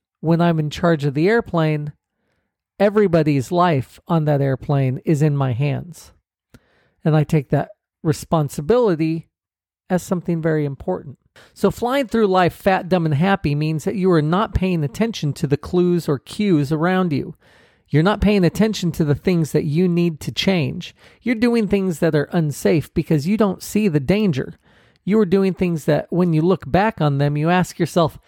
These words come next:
"How could I do something so stupid?"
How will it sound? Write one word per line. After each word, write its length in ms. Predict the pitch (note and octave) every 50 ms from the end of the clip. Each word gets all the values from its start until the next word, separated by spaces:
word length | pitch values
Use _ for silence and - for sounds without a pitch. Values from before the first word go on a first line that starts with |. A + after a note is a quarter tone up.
| _ _ _ _ _
"How 200 | _ - F#3 A#3
could 200 | - - D#4 D4+
I 120 | D#4 C4 F3
do 360 | A#2+ - - D#3 D#3 G#3 G#3+
something 520 | - - - G3 G3 F#3+ - G3 E3 C#3+
so 240 | - - - F#3+ F3
stupid?" 760 | - - - - - - - E3 A3 - C#3 A#2 - - -